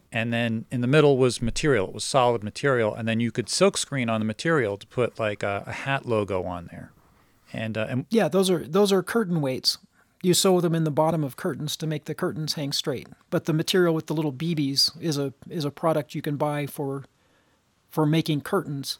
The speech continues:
Speaker 1: Mm-hmm. So we sell those.
Speaker 2: And that's what I, that's what I put in the outside. Yeah.
Speaker 1: So you made that yourself?
Speaker 2: Yeah, and it was,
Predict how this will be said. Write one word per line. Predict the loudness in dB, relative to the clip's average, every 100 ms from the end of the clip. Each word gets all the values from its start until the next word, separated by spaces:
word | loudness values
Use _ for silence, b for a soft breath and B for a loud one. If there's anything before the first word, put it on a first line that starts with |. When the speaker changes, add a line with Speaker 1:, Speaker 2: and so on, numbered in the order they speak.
| -6
Speaker 1:
Mm-hmm. | -4 -4 -8 _ _
So | -4 -2 0 0
we | 0
sell | 0 -2 2 2
those. | 0 -4 -2
Speaker 2:
And | -2
that's | 0 -2
what | -2
I, | -2
that's | -4 -4
what | 0
I | -2
put | -2 -4
in | -4
the |
outside. | -6 -6 -8 -8 -12 -10
Yeah. | -8 -8 -12 _ -6
Speaker 1:
So |
you | -2 2
made | 4 4 4
that | 4 4 2
yourself? | -6 -2 0 0 -4 -14 _ _ _ _ _ _ _ 4
Speaker 2:
Yeah, | 4 4 -2 -10 0
and | 2
it | 4
was, | 4 0